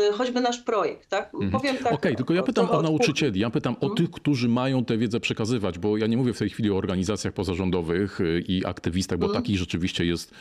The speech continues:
Speaker 2: dużo i one robią swoją robotę, tylko, no, mówimy też o rozwiązaniach systemowych. I jeszcze wrócę do tego swojego poprzedniego pytania o trochę szerszy
Speaker 1: Mhm.
Speaker 2: wymiar, nie tylko akademicki. Jak to w pani opinii wygląda, jak powinno wy-, y, wyglądać?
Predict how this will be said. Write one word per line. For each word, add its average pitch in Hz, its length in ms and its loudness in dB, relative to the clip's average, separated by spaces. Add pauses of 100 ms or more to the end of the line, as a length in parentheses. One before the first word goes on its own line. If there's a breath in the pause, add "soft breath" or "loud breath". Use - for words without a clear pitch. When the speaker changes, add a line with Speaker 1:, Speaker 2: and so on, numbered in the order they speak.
(340 loud breath)
Speaker 2:
dużo 92 320 0
i 87 60 0
one 85 140 0
robią 90 240 -2
swoją 90 260 -2
robotę, 90 340 -2
tylko, 107 300 -2
no, 110 140 0
mówimy 107 360 0
też 101 160 -4
o 113 40 -2
rozwiązaniach 95 500 -2
systemowych. 90 600 -2
I 92 240 -2 (260 loud breath)
jeszcze 98 240 -2
wrócę 104 240 -4
do 104 100 -2
tego 95 220 -2
swojego 98 340 -2
poprzedniego 95 540 -2
pytania 90 400 -2
o 110 120 -4
trochę - 260 -4
szerszy 98 580 -2 (140 loud breath)
Speaker 1:
Mhm. - 180 -2
Speaker 2:
wymiar, 95 280 0
nie 104 120 2
tylko - 400 -2
akademicki. 101 680 0
Jak - 120 -4
to 104 100 -2
w - 60 -18
pani 98 300 0
opinii 90 500 0 (320 loud breath)
wygląda, 92 420 0
jak 73 100 -6
powinno 85 360 0
wy-, 82 280 0 (240)
y, 95 40 -2
wyglądać? 85 680 -2